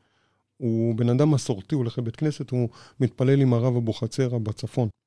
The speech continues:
והרב אבוחצירא ראה אותו. עכשיו, הבן אדם נוסע, יש לו בנטלי לו, יש לו בנטלי לאח שלו, ויש לו בנטלי לאבא שלו. אבא שלו נוסע בקבריולה, ב-G T C. וזה הרב, איך אומרים, אמר,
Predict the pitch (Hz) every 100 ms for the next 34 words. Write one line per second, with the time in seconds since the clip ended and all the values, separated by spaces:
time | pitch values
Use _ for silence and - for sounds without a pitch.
0 | _ 107 110 113 113 113 110 110 135 151
1 | 143 - 147 196 156 120 139 151 - -
2 | 123 120 117 117 135 139 - 147 139 135
3 | 123 131 123 135 127 123 113 127 127 143
4 | 127 135 135 127 139 131 127 - 139 143
5 | 160 _ _ _ 143 135 143 147 143 151
6 | 139 156 143 - 120 - _ - - -
7 | 127 131 143 127 147 127 - 120 117 120
8 | 131 120 123 110 131 135 - 120 - _
9 | 117 98 113 117 117 117 117 139 - _
10 | _ _ _ - 156 175 165 156 165 151
11 | 147 175 175 170 147 156 165